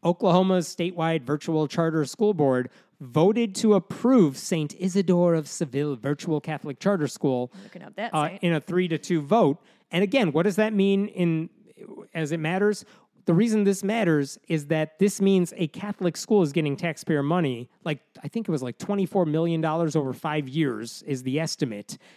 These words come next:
Speaker 1: And they said yes to that. And if that is allowed to stand, other states are gonna start following suit.
Speaker 2: Mm.
Speaker 1: And it was a shady vote 'cause one of the members, uh, was shoved in there just days before the vote.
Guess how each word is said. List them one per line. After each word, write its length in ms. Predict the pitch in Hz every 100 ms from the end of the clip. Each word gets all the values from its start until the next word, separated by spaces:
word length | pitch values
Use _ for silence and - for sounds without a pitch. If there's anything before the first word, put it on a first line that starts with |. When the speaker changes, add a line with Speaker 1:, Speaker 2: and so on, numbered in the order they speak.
| _ -
Speaker 1:
And 140 | 160
they 100 | 214
said 240 | 208 196 147
yes 380 | 127 175 -
to 120 | - 131
that. 200 | 107 -
And 100 | 165
if 140 | 170 -
that 200 | 170 254
is 120 | 254
allowed 320 | 165 143 131 -
to 80 |
stand, 440 | 127 - 139 127 120 -
other 240 | 160 165
states 340 | - 156 -
are 40 | 143
gonna 200 | 139 135
start 280 | - 131 127 -
following 460 | 131 127 120 123
suit. 480 | 123 - 240 113 - - 214
Speaker 2:
Mm. 240 | 214 196
Speaker 1:
And 120 | 185 202
it 20 |
was 140 | 190
a 80 | 165
shady 480 | - - 220 208 190
vote 320 | 156 170 -
'cause 200 | 170 131
one 240 | 120 160
of 100 | 165
the 60 | 156
members, 840 | 156 156 165 160 160 160 156 - - _ _ -
uh, 260 | 151 143 139
was 200 | 143 123
shoved 460 | - 185 156 143
in 140 | 151 151
there 160 | 156
just 280 | 135 147 123
days 320 | 123 139 147
before 340 | 139 143 170 151
the 80 | 143
vote. 500 | 123 135 175 -